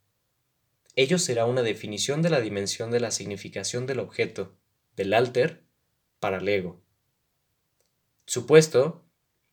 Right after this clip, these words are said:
que se define en los términos de una pauta de valor moral, ello quiere decir que el ego queda autorizado e incluso obligado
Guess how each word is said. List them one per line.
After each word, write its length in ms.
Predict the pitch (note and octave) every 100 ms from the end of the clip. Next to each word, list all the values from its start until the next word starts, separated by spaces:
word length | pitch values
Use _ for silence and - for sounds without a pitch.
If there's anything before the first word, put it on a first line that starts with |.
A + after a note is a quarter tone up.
| _ _ _ _ _ _
que 140 | - A2+
se 160 | -
define 640 | A2 A2 - D#3+ F3 F3 C3
en 80 |
los 160 | A2+ G#2
términos 360 | C#3+ D3+ D3+ A2+
de 60 |
una 220 | C3 C#3
pauta 400 | B2+ A#2 A#2 B2+
de 80 | A#2
valor 260 | G2 F#2 G#2
moral, 500 | G#2+ G2 F#2+ C3+ - _ _ _ _ _ _ _ _ _
ello 260 | C3+ F#3 F#3
quiere 160 | E3
decir 320 | D3 - B2+
que 80 | -
el 100 | A2
ego 280 | C3 D3+ D#3+
queda 180 | C#3 C3
autorizado 880 | C3 A#2+ G2+ G2 B2 A#2+ G#2+ G2 -
e 100 | A2
incluso 400 | G#2 A2 B2+ D#3+
obligado 760 | A#2 G#2 G2 C3 D3 B2 E3+